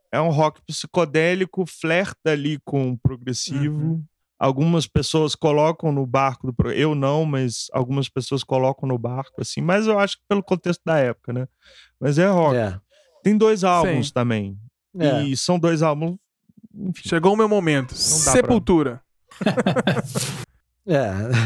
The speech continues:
Speaker 2: Sepultura pode
Speaker 1: Sepultura é
Speaker 2: tá
Speaker 1: metal, né?
Speaker 2: po-, o Sepultura pode tá dentro do guarda-chuva da M P B?
Speaker 1: De jeito nenhum.
Speaker 2: Mas diga assim, da ideia
Speaker 3: Não
Speaker 2: do conceito
Speaker 3: vejo.
Speaker 2: de uma música de
Speaker 3: É.
Speaker 2: enfrentamento brasileira, cultural,
Speaker 1: Hum,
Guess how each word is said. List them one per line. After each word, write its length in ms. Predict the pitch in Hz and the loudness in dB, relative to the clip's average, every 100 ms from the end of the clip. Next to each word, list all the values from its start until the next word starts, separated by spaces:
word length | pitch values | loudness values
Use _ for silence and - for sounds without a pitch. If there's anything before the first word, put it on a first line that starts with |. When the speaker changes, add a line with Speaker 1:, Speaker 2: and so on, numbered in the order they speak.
| 101 - - | 0 -6 -2
Speaker 2:
Sepultura 560 | - - 294 269 233 | 0 2 2 4 2
pode 320 | 180 214 220 220 | 2 2 2 2
Speaker 1:
Sepultura 260 | 202 - 190 | 2 4 6
é 80 | 185 | 6
Speaker 2:
tá 60 | 180 | 4
Speaker 1:
metal, 300 | 170 175 165 | 4 2 0
né? 200 | 151 156 - _ | -2 -6 -12 _
Speaker 2:
po-, 320 | 196 190 175 - | -2 -2 -4 0
o 100 | 196 | 0
Sepultura 460 | 226 247 277 240 208 | 2 0 2 2 2
pode 400 | - 202 175 151 - | 2 0 0 -6 -2
tá 300 | 143 156 175 | 0 2 2
dentro 360 | 139 147 139 147 | 0 -2 0 -2
do 280 | 143 143 131 | 0 0 2
guarda-chuva 680 | 139 143 131 - 156 156 | 2 2 -2 -2 0 2
da 100 | 139 | 2
M 160 | 143 131 | 0 -2
P 200 | 131 113 | 0 0
B? 300 | 123 170 202 _ | 0 -2 -2 _
Speaker 1:
De 220 | 120 156 | -12 -8
jeito 360 | 165 147 175 185 | -4 -4 -2 -2
nenhum. 220 | 143 113 | 0 0
Speaker 2:
Mas 160 | 120 226 | 2 2
diga 120 | 262 | 2
assim, 160 | - 208 | 2 2
da 120 | 208 | 2
ideia 340 | 202 214 208 180 | 2 2 4 2
Speaker 3:
Não 80 | 160 | 2
Speaker 2:
do 20 | |
conceito 180 | 139 131 170 | 2 4 2
Speaker 3:
vejo. 60 | 127 | 0
Speaker 2:
de 60 | |
uma 200 | 160 151 | 0 -2
música 400 | 147 160 156 - | 0 0 -2 -2
de 120 | 147 151 | -2 -2
Speaker 3:
É. 40 | |
Speaker 2:
enfrentamento 920 | 143 147 143 143 135 147 151 143 131 | -2 -4 -2 -4 -4 -4 -4 -4 -4
brasileira, 680 | 135 143 135 139 135 147 139 | 0 0 0 -2 0 2 2
cultural, 960 | - 143 147 135 127 147 143 135 131 131 _ | 0 0 2 2 2 2 2 0 -2 -6 _
Speaker 1:
Hum, 280 | - 110 - | -10 -8 -8